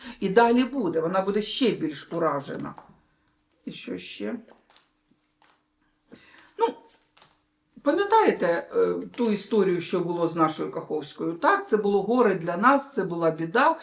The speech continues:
Ну, але, е, окупанти теж були на тій стороні затоплені якось, ну, відійшли трохи від якихось позицій.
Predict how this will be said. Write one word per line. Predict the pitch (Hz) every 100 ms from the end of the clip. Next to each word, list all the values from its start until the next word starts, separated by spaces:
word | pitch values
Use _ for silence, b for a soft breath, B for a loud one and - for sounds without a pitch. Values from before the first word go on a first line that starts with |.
| B B
Ну, | - 381
але, | 214 208
е, | 202
окупанти | 196 196 233 214 - 196 180 180
теж | 302 320
були | 247 262 254
на | 240
тій | 233 247
стороні | - 226 226 220
затоплені | 214 220 220 214 214 202 196
якось, | 196 185 185 -
ну, | 359
відійшли | 214 175 170 156 - 262 330
трохи | - 226 220 208
від | 196
якихось | 185 190 190 190
позицій. | - 185 170 165 -